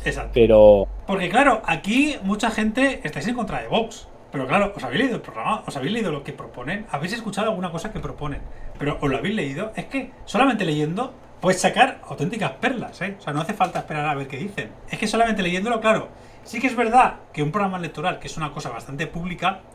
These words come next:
Speaker 1: uno intenta, un partido siempre intenta vender lo mejor de sí mismo. Pero todos los partidos políticos saben que la realidad es que nadie se los lee. Por lo tanto, mm, si escarbas, puedes encontrar cositas. Entonces, pues bueno, un programa para lo que importa. Porque si piensas distinto,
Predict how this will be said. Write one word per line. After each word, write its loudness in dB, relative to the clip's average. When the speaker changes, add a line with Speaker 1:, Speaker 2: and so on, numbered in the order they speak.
Speaker 1:
uno 4
intenta, 2
un 2
partido -2
siempre -6
intenta -6
vender -4
lo -4
mejor -4
de -6
sí -10
mismo. -14
Pero 4
todos 4
los 0
partidos -2
políticos -4
saben -4
que -6
la -4
realidad -6
es -6
que -4
nadie -2
se -8
los -10
lee. -8
Por 0
lo 0
tanto, 4
mm, -2
si -4
escarbas, 4
puedes 0
encontrar -2
cositas. -12
Entonces, 0
pues -2
bueno, -4
un 0
programa 6
para 6
lo 2
que -6
importa. -8
Porque -4
si -8
piensas -2
distinto, -2